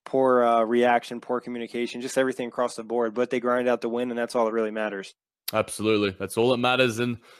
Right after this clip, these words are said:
Speaker 2: you know, as long as you get the W, we've, we've spoken about that. All that matters at the end of the day, you don't look back and say how you played. It's about how you got the win. It's just as long as the W's there, that's all that matters.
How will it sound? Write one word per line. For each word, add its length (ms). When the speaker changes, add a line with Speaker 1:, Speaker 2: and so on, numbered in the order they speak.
Speaker 2:
you 60
know, 220
as 140
long 140
as 80
you 60
get 120
the 60
W, 400
we've, 340
we've 80
spoken 380
about 300
that. 200
All 160
that 100
matters 380
at 100
the 80
end 120
of 80
the 40
day, 260
you 200
don't 160
look 220
back 200
and 120
say 180
how 260
you 200
played. 380
It's 140
about 200
how 160
you 180
got 140
the 80
win. 240
It's 120
just 180
as 160
long 160
as 120
the 100
W's 380
there, 180
that's 200
all 100
that 80
matters. 340